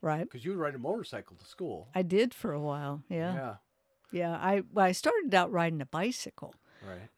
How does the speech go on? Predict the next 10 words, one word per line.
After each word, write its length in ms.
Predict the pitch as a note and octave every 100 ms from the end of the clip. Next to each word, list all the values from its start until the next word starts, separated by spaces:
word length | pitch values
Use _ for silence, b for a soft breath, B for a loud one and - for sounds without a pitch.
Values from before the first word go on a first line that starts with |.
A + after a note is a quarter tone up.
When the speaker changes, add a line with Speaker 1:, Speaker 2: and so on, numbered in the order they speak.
| _
Speaker 1:
But 140 | F#3
I 100 | F3+
was 200 | F3 E3+
riding 380 | F#3 F3+ B3 A#3
through 260 | - G#3+ E3+
the 80 | D#3+
projects 880 | - A3+ B3+ A3+ E3 D3+ - - - _ -
of 260 | E3+ D#3
D 160 | E3 F3+
C, 480 | - A#3 C4 -